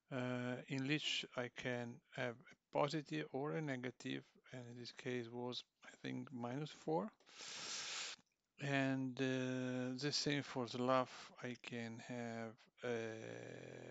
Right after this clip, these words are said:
position where the curve is and how much it is curved. Uh, remember that if you don't have enough, uh, splines,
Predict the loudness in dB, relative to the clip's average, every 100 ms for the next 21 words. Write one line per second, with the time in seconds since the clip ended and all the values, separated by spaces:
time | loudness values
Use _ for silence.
0 | -12 -14 -18 _ 0 0 2 2 2 2
1 | 2 0 0 -4 -14 -8 0 2 0 -4
2 | -14 _ _ _ _ -12 -12 -2 4 6
3 | 6 2 4 2 0 -4 -2 0 0 -2
4 | 2 2 2 -2 -2 -4 -2 -4 -2 6
5 | 8 8 2 -14 -14 -10 -8 -8 -10 -2
6 | 6 6 6 4 4 4 2 0 0 0
7 | 2 2 4 2 4 2 4 2 0 -12
8 | -18 -6 0 0 0 -2 -4 -6 4 6
9 | 8 6 2 0 0 -2